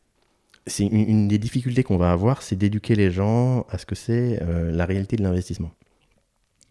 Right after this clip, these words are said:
Notamment parce qu'il y a cette confusion qui est entretenue dans la tête de beaucoup de gens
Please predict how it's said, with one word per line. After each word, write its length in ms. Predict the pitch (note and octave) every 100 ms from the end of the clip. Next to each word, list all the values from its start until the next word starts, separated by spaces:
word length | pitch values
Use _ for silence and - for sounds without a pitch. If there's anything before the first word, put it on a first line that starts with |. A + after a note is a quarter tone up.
| - - _ _ _ _
Notamment 220 | F#2 G2+ C#3
parce 100 | A#2+
qu'il 100 | E2+
y 20 |
a 40 |
cette 180 | - -
confusion 460 | G2+ - G#2 G#2+ A#2+
qui 100 | E2+
est 40 |
entretenue 440 | E2+ - F2 F#2+
dans 100 | G2+
la 80 | D#2
tête 180 | D2+ F#2+
de 80 | F2+
beaucoup 260 | F#2 -
de 60 | F2+
gens 340 | F2 G2+ C#3